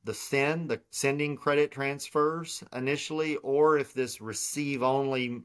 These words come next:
um, start mode, uh, makes the most sense. And, um, it well could be just receive initially, but that's another thing that I would, I would s-, suggest needs to be part of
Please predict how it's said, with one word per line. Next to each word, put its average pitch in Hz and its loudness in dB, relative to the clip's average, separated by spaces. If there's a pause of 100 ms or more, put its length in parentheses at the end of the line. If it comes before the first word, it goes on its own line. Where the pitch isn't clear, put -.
(180)
um, 107 -2
start 123 0
mode, 104 -6 (420)
uh, 117 -2
makes 147 0
the 135 -4
most 113 -4
sense. 98 -10
And, 123 0 (1080)
um, 120 0 (240)
it 160 -4
well 160 2
could 170 -8
be 165 -8 (220)
just 120 -2 (280)
receive 123 0
initially, 107 -6
but 123 -6
that's 156 2
another 143 0
thing 127 -6
that 117 0
I 117 4
would, 120 0 (160)
I 120 -2
would 127 2
s-, - -8 (120)
suggest 120 0 (760)
needs 131 -4
to 135 0
be 117 -2
part 131 4
of 113 0